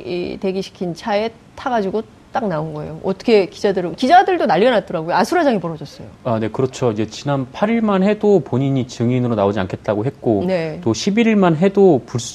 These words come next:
Speaker 2: 줄-, 불출석 사유서를
Speaker 1: 그렇죠.
Speaker 2: 제출까지 했는데
Speaker 1: 네.
Speaker 2: 갑자기 그날 새벽에
Speaker 1: 음흠.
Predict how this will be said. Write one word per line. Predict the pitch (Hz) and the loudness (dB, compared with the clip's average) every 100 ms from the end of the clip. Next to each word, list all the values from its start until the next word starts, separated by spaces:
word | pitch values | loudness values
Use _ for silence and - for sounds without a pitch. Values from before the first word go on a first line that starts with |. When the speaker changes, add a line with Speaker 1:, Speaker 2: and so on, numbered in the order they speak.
| - | -16
Speaker 2:
줄-, | - 131 127 | -4 -4 -4
불출석 | - 123 - 170 - 160 | -6 -6 -2 -2 0 0
사유서를 | - 175 160 143 120 | 2 2 2 2 4
Speaker 1:
그렇죠. | 170 156 - 160 170 | 4 2 -2 -2 0
Speaker 2:
제출까지 | 160 170 160 147 139 | -2 -2 0 0 2
했는데 | 185 190 165 160 175 | 2 2 2 2 0
Speaker 1:
네. | 175 170 | -2 -2
Speaker 2:
갑자기 | 160 120 | 0 0
그날 | 117 110 | 0 -4
새벽에 | 113 180 190 160 123 101 | -2 2 2 4 2 2
Speaker 1:
음흠. | - 147 | -4 -6